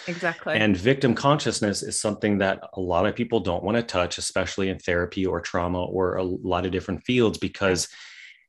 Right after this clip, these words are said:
Speaker 1: Yeah.
Speaker 2: it is almost binary. It is almost black and white. Like, victims do not exist. So if
Speaker 1: Mm.
Speaker 2: you're being a victim, you're in shadow. You know, if
Speaker 1: Yeah.
Speaker 2: you're being a
Speaker 1: Yeah, yeah.
Speaker 2: victim, you're, you're in your victim. Now, here's what I will say. <laughs>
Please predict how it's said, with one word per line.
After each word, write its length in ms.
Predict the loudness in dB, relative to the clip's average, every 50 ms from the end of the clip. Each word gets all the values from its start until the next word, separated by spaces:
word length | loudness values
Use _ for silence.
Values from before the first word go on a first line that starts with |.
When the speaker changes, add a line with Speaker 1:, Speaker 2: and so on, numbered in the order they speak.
| _ _ _ _
Speaker 1:
Yeah. 120 | 2 2
Speaker 2:
it 180 | 2 2 4 6
is 360 | 8 10 10 10 8 6 4
almost 560 | 2 2 4 4 6 4 4 2 0 -4 -2
binary. 540 | 0 2 2 2 2 2 0 0 -2 -2 -2
It 80 | -2
is 160 | -2 -2 -2 0
almost 260 | 0 -2 -2 -2 -2
black 280 | 0 0 0 0 -2
and 80 | -6 -6
white. 180 | -6 -6 -8 -8
Like, 160 | -10 -10 -12 _ _ 0
victims 400 | 0 0 2 4 4 4 4 4
do 120 | 2 2
not 160 | 2 2 2
exist. 560 | 0 -2 2 2 2 2 2 -2 -4 -8 -14 -18 -20 _ _ _
So 160 | -6 -2 -2
if 60 | -2 0
Speaker 1:
Mm. 40 |
Speaker 2:
you're 100 | -2 -2
being 220 | 2 4 4 6 6
a 60 | 6
victim, 460 | 6 4 2 4 2 2 2 0 -2 -6
you're 180 | -4 -2 -2 -2
in 100 | -2 -2
shadow. 440 | -2 0 0 0 0 0 -4 -6 -8 -8
You 100 | -6 -6
know, 180 | -4 -4 -6
if 60 | -4
Speaker 1:
Yeah. 60 | -4 -4
Speaker 2:
you're 60 | -2
being 240 | 2 4 4 4 4
a 20 |
Speaker 1:
Yeah, 60 | 6 4
yeah. 60 | 4
Speaker 2:
victim, 260 | 4 4 0 0 2
you're, 200 | 2 2 2 2
you're 260 | 0 0 -2 -4 -4 -4
in 60 | -4
your 80 | -4 -4
victim. 300 | -4 -6 -6 -6 -6 -2
Now, 200 | -2 -2 -2 -4 0
here's 240 | 4 4 4 4 4
what 140 | 2 2 2
I 80 | 2 2
will 140 | 0 -2
say. 220 | -2 -2 -4 -4 -4 -6 _ _ _ _ _ _ _ _ _ _ _ _ _ _
<laughs> 500 | -18 -2 2 2 4 6 4 2 2 -4